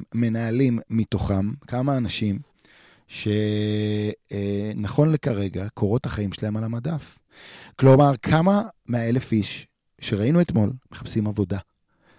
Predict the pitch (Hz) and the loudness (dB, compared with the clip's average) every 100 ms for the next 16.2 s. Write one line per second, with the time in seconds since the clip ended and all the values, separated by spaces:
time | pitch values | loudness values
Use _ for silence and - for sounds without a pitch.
0 | _ _ _ _ _ _ - 110 - - | _ _ _ _ _ _ -2 0 0 2
1 | 156 147 113 - 104 - 117 107 104 - | 4 4 2 0 -2 4 4 4 -2 -2
2 | 101 92 - 101 90 101 - 92 104 98 | -2 -2 -2 -4 -4 -4 -4 -2 -2 0
3 | 104 101 - 101 117 175 135 107 104 - | -2 -2 -4 2 4 4 2 -2 -4 -8
4 | - - _ - 131 131 - 170 180 160 | -20 -20 _ 0 2 2 0 4 4 4
5 | 139 127 110 156 143 127 143 139 - 113 | 2 2 2 2 2 2 2 2 0 2
6 | 127 135 107 127 160 - 147 131 120 117 | 4 4 4 2 2 2 2 2 2 -2
7 | 117 98 104 - 104 101 - 95 - - | -4 -4 -6 -4 -4 -4 -8 -10 -8 -8
8 | 156 - 117 104 80 - _ _ _ _ | -8 -4 0 0 -2 -16 _ _ _ _
9 | _ _ _ _ _ _ _ _ _ _ | _ _ _ _ _ _ _ _ _ _
10 | _ - 123 165 240 220 180 180 - 131 | _ -4 2 6 8 8 8 6 4 2
11 | 123 - 101 151 220 170 120 104 117 127 | 2 0 6 8 10 8 6 0 -2 2
12 | 123 208 240 - 170 135 160 147 107 131 | 4 4 2 2 0 0 2 0 0 -2
13 | 113 117 131 120 180 160 151 117 123 104 | -2 -4 -4 -2 -2 0 0 0 -2 -2
14 | - 147 113 95 - 147 156 127 110 117 | -2 -2 -2 -4 -4 -2 0 0 0 -2
15 | - 95 - 107 101 - 98 92 85 90 | -2 -6 -4 -4 -4 -4 -4 -6 -8 -8
16 | 92 | -8